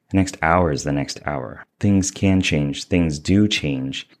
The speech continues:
And by knowing that, you, you, like, you work on yourself, right? You start gaining the capabilities and the skills to improve your life.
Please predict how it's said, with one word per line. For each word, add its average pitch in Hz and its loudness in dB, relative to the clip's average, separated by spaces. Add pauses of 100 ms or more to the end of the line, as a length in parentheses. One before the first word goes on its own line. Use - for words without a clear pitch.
And 78 0
by 80 2
knowing 87 4
that, 67 -4
you, 78 -2 (200)
you, 90 -8
like, 98 0 (120)
you 98 0
work 139 2
on 73 -4
yourself, - -8 (100)
right? 101 -2
You 92 -4
start 127 -2
gaining 107 4
the 87 2
capabilities 87 2
and 73 0
the 71 0
skills 90 0
to - -6
improve 80 0
your 80 2
life. 113 0